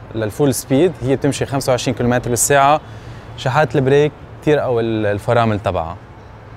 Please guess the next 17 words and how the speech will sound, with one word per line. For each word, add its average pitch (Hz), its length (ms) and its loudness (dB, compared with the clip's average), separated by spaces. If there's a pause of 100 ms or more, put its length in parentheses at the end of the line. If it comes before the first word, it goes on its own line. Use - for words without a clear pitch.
(1500)
آه، 139 640 4 (280)
إطارات 175 460 4 (640)
رفيع 151 320 2
نسبيًا، 156 680 2 (840)
كبرون 135 480 2
عشرين 131 580 0
ب 117 300 0 (400)
واحد 139 240 2
فاصلة 143 420 0
خمسة 151 260 -4
وسبعين 127 640 2
إنش، 180 340 -2 (960)
هنشن 160 360 4
تاير. 139 360 4 (680)
وعندكم 160 600 4
مراد 147 380 2
للمي. 147 500 2